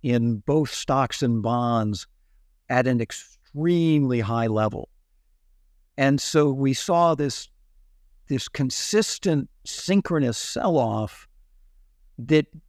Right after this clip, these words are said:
many balanced investors were unprepared for. They thought their portfolios were diversified,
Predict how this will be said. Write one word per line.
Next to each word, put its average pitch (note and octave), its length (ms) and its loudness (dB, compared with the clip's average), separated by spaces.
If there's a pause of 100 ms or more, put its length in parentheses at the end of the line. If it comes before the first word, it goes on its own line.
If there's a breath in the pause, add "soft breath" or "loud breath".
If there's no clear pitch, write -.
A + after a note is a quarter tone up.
(140)
many D#3+ 520 2
balanced D3 520 0
investors C3 680 -2
were B2 160 0
unprepared A#2+ 640 -2
for. - 320 -12 (460)
They B2 380 4
thought D#3 280 0
their C3 140 4
portfolios B2 760 0
were A2+ 120 -4
diversified, A2+ 840 -2